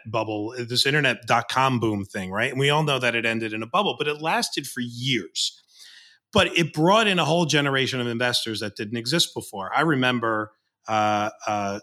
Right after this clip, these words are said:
sitting, uh, at my desk at the brokerage firm I worked for in New Jersey at the time and thinking to myself,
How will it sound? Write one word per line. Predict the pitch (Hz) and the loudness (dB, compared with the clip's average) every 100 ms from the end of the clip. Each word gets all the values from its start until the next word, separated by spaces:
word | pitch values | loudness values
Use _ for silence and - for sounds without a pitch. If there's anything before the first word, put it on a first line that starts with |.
| - | -4
sitting, | - 139 131 127 120 | -2 0 2 2 2
uh, | 113 110 120 | 2 0 0
at | 120 | -2
my | 113 | -2
desk | 107 107 101 101 | 0 -2 -2 -4
at | |
the | - | -10
brokerage | 98 110 110 - | -6 -6 -6 -8
firm | 107 | -4
I | 104 | -4
worked | 101 104 - | -4 -4 -6
for | 107 104 | -6 -4
in | 104 | -4
New | 101 | -4
Jersey | 104 98 101 | -4 -4 -6
at | 92 | -10
the | 101 | -12
time | - 95 95 92 _ - _ - | -8 -8 -8 -14 _ -20 _ -2
and | 113 110 107 107 107 104 _ _ | 0 2 2 0 -2 -4 _ _
thinking | 135 123 | -4 -2
to | 120 | -2
myself, | 117 104 120 113 110 | 0 -2 0 -2 -2